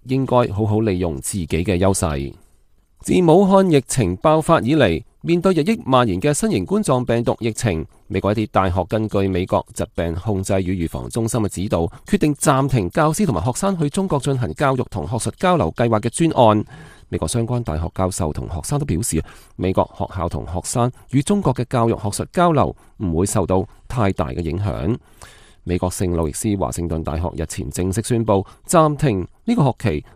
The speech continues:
學生前赴中國嘅學習與交流計劃，取消所有非緊要出差、教授因研究同埋教學需要而訪華嘅，需要向學校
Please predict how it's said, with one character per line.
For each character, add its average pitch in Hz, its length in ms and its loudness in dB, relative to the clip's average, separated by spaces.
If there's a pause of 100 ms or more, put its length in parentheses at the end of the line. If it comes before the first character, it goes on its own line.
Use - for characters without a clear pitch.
學 135 140 0
生 208 280 0 (180)
前 104 220 0
赴 120 220 0
中 190 180 0
國 147 120 2
嘅 127 200 2
學 120 100 -2
習 107 280 2
與 110 200 -2 (140)
交 175 380 2
流 71 320 -4
計 110 160 2
劃， 98 300 2 (340)
取 85 220 -4
消 104 200 -2
所 87 240 -4
有 90 160 0
非 110 320 -2 (240)
緊 95 400 0
要 90 100 0
出 - 160 -6
差、 127 300 2 (440)
教 95 180 0
授 87 320 -2
因 127 240 0
研 71 180 -6
究 98 200 -2
同 92 80 -4
埋 65 120 -6 (120)
教 104 180 0
學 101 140 -2
需 123 380 -2
要 101 100 2
而 - 20 0
訪 85 340 -2
華 78 160 0
嘅， 107 220 2 (260)
需 123 200 0
要 104 100 2
向 92 180 0
學 - 480 -6
校 95 240 0